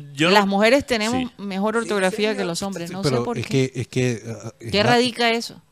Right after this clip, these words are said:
Speaker 3: Es que la misma gente no, es que no se preocupa. Muchas veces cuando uno está en, pues, en diferentes programas en vivo, uno ve que mandan mensajes y los errores,
Speaker 2: No,
Speaker 3: horrores
Speaker 2: o, o, y lo peor de
Speaker 3: ortográficos.
Speaker 2: todo es que
Speaker 3: Es
Speaker 2: a
Speaker 3: que
Speaker 2: veces te insultan con horrores ortográficos
Speaker 3: Eh,
Speaker 2: y uno
Speaker 3: eso.
Speaker 2: dice, <laughs>
Speaker 1: Sí.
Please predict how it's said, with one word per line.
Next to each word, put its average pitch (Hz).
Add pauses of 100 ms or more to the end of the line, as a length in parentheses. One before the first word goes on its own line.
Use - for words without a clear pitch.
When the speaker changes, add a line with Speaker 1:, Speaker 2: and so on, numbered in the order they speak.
(240)
Speaker 3:
Es -
que 131
la 131
misma 117
gente 120
no, 120
es 95
que -
no 120
se 156
preocupa. 139
Muchas 107
veces 139
cuando 127
uno 117
está 135
en, 139
pues, 110
en 101
diferentes 98
programas 131
en 127
vivo, 135
uno 123
ve 127
que 117
mandan 107
mensajes 120 (360)
y 127
los 110
errores, 110 (120)
Speaker 2:
No, 196
Speaker 3:
horrores 208
Speaker 2:
o, -
o, -
y 220
lo 226
peor -
de - (200)
Speaker 3:
ortográficos. 277
Speaker 2:
todo 285
es 285
que -
Speaker 3:
Es 254
Speaker 2:
a 247
Speaker 3:
que -
Speaker 2:
veces 285 (240)
te 240
insultan 233 (260)
con 220
horrores 226
ortográficos 208
Speaker 3:
Eh, -
Speaker 2:
y -
uno 240
Speaker 3:
eso. 247
Speaker 2:
dice, 202 (140)
<laughs> - (380)
Speaker 1:
Sí. 170